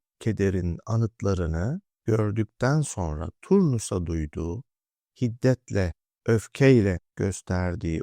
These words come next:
o hınç, Turnus'u öldürmesine yol açar.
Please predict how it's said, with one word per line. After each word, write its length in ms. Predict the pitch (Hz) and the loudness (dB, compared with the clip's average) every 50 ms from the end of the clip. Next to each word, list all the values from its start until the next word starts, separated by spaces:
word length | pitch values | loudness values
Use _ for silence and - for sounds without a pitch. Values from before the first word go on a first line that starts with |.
| - | -4
o 300 | - 98 95 90 85 - | -4 -2 -2 -2 -2 0
hınç, 500 | - 139 156 180 196 214 - - - - _ _ _ _ _ _ | 0 2 2 2 0 -4 -6 -10 -16 -18 _ _ _ _ _ _
Turnus'u 720 | - - 160 170 160 131 120 120 117 - - 160 170 - - | -2 0 2 2 2 2 0 0 -2 -2 -2 -2 -2 0 0
öldürmesine 800 | 139 123 120 113 110 - 117 113 113 113 104 - - 110 110 107 | 2 4 4 4 4 2 2 0 0 0 -2 -2 -2 -2 -2 -2
yol 180 | 98 87 78 | -2 -2 -4
açar. 520 | 90 90 - - - - - 147 - - | -6 -8 -8 -8 -10 -12 -12 -14 -18 -20